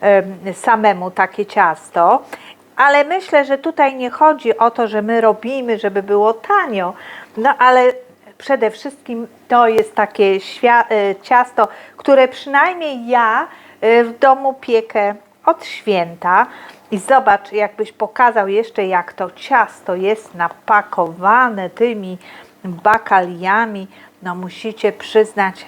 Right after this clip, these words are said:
że to będzie po prostu pyszne.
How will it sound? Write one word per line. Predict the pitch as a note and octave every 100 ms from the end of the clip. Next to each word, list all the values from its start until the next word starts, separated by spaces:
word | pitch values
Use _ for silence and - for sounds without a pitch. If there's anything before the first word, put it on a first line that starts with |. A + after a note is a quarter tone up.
| -
że | - F#3
to | - G3+
będzie | G3 F#3 G3 F#3+
po | F3+ E3+
prostu | - - F#3 G3+ G#3 G3+ G#3+ G3+ G#3+ _ - A3 _
pyszne. | F#3 F#3 F#3+ - E3+ F#3 F3+ F#3+ F3